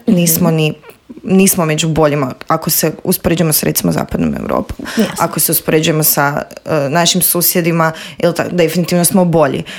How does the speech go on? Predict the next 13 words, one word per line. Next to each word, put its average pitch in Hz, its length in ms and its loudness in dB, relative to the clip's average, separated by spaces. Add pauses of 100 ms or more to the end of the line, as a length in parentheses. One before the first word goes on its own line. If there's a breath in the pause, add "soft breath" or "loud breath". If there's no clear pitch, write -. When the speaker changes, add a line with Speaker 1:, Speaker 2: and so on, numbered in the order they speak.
Speaker 2:
Mhm. 214 140 4
Speaker 1:
Ali 160 380 2 (160)
cilj 185 240 4
Europske 185 420 2
unije 175 380 4
je 170 160 4
do 165 120 0
dvije 170 120 2
tisuće 175 320 0
tridesete 170 560 0
imati 165 280 0
devedeset 170 540 0
posto 160 520 0